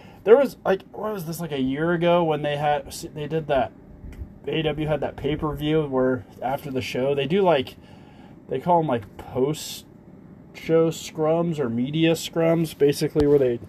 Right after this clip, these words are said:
ask them wrestling media people ask questions. And anyway, the point is, is C M Punk did, like, a, was interviewed in that, did a press conference, whatever the hell,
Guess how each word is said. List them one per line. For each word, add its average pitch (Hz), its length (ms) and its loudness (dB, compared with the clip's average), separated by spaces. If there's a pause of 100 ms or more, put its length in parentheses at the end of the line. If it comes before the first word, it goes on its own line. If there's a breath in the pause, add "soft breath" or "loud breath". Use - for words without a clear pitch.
(180)
ask 131 420 -4
them 113 600 -6
wrestling 127 560 2
media 135 420 4
people 139 440 4
ask 123 280 2
questions. 127 560 -2
And 113 240 -6
anyway, 202 280 8
the 143 80 8
point 185 240 6
is, 156 160 4
is 143 120 -2 (760 loud breath)
C - 160 0
M 185 100 4
Punk 185 240 0
did, 165 160 -2
like, 160 160 0
a, 131 240 0 (1800 loud breath)
was 156 240 4
interviewed 156 480 4
in 156 140 2
that, 175 320 2 (560 loud breath)
did 151 140 -2
a - 20 -6
press 151 260 0
conference, 147 440 -2
whatever 143 240 4
the 131 100 0
hell, 156 420 4